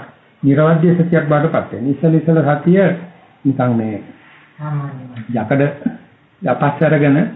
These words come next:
Speaker 1: උණු කළා, උණු කළා, උණු කළා, පස් අයින් කළා, ටිකක් රළු යකඩ අරගෙන ඒවා සුද්ධ කළා, සුද්ධ කළා, පුච්චලා, පුච්චලා, පුච්චලා, පුච්චලා අන්තිමට ස්ටේන්ලස් ස්ටීල් වලට යන්නේ.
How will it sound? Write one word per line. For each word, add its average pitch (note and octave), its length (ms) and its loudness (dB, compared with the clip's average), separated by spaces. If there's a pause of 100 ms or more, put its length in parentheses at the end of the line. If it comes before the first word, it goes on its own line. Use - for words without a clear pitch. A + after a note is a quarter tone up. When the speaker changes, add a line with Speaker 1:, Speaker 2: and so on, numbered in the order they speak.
(200)
Speaker 1:
උණු C#3+ 180 4
කළා, C3+ 240 2
උණු C3 160 4
කළා, C3+ 220 2
උණු C3 160 4
කළා, B2+ 300 2
පස් B2+ 280 -4
අයින් B2+ 240 0
කළා, B2+ 240 0
ටිකක් C3 260 -2
රළු C3+ 240 2
යකඩ C3 340 -2
අරගෙන B2 400 2
ඒවා D3+ 540 -2
සුද්ධ D3+ 240 2
කළා, D#3 220 2
සුද්ධ C#3+ 160 -2
කළා, D#3+ 160 2
පුච්චලා, C#3+ 400 0
පුච්චලා, D3 340 0
පුච්චලා, D#3+ 320 0
පුච්චලා E3+ 300 2
අන්තිමට D#3+ 340 -2
ස්ටේන්ලස් E3+ 420 2
ස්ටීල් G3 220 0
වලට F#3+ 220 0
යන්නේ. F#3+ 260 0